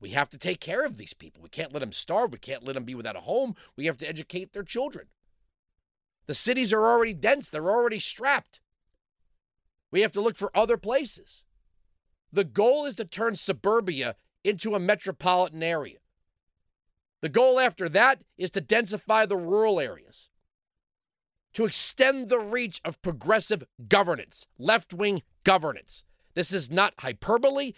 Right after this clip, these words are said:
It's not conspiracy theory. If you read into any of these policies or any of the academic papers that support them,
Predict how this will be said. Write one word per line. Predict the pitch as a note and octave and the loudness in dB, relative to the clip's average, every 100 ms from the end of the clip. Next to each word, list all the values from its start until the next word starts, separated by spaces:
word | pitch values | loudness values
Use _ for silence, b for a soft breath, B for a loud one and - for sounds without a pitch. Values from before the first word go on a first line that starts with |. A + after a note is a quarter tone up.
| b | b
It's | C3 - | -10 0
not | G#3 - | 0 0
conspiracy | F#3 - - G#3+ F#3 - A#2 - | -6 -6 0 0 0 -4 -14 -16
theory. | G2 C2 _ _ _ _ _ _ _ | -16 -18 _ _ _ _ _ _ _
If | - | -6
you | F#3+ | -4
read | G#3+ C4 | -2 0
into | A#3+ - - | -2 -4 -2
any | A#3+ D4+ D#4 | 0 0 -2
of | D4 | -4
these | C4 | -4
policies | - G3+ G3+ G3 F#3 B2 | -2 2 2 2 -4 -10
or | - | -2
any | B3+ D#4 D#4 | 0 2 0
of | A3+ | -2
the | G#3 | 0
academic | G#3 F#3 E3+ F#3+ F3+ - | 0 0 -2 -2 -2 -6
papers | G#3 F#3+ D3 | -4 -2 -4
that | D3+ - | -4 -6
support | D#3 - A3 - | -10 -2 -2 -2
them, | B2+ F2+ | -14 -20